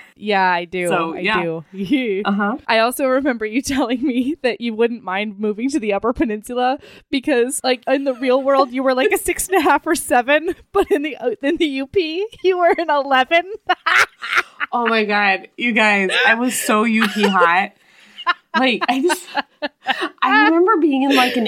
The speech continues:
Speaker 1: area where I, like, phones were not working, in, you know, 'cause there, there wasn't any phone service. And I just remember, like, uh, uh, oh, God, I'm gonna offend some Youpers. I'm sorry. I loved the U P. I loved it up
Speaker 2: She
Speaker 1: there.
Speaker 2: did, legitimately.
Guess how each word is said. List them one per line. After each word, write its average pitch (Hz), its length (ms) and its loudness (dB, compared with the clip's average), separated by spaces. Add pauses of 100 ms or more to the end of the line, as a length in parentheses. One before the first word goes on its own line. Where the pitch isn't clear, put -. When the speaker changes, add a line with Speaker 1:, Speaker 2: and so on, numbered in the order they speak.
(100)
Speaker 1:
area 185 680 2
where 180 460 -4
I, 196 520 -2 (280)
like, 202 480 -4
phones 226 480 2
were 254 160 0
not 247 240 2
working, 262 680 -4 (240)
in, 226 100 0 (180)
you 208 80 2
know, 208 180 2
'cause 202 180 -4
there, 214 220 -6
there 190 200 0
wasn't 190 340 0
any 175 200 0
phone 196 360 -2
service. 190 400 -8 (480)
And 208 100 2
I 208 120 2
just 214 260 -4
remember, 220 460 0
like, 165 420 -4 (180)
uh, 196 60 -4 (180)
uh, 185 120 -4 (280)
oh, - 240 -16
God, 147 380 -8
I'm 175 120 0
gonna 190 180 2
offend 147 320 -8
some 143 100 -8
Youpers. 139 500 -8
I'm 190 140 2
sorry. 151 340 0
I 180 120 2
loved 175 400 0
the 139 80 -10
U 135 160 -8
P. 131 240 -6
I 156 140 -2
loved 151 440 -2
it 147 100 -4
up 135 60 0
Speaker 2:
She 427 180 0
Speaker 1:
there. 220 240 0
Speaker 2:
did, - 60 -20
legitimately. 196 640 0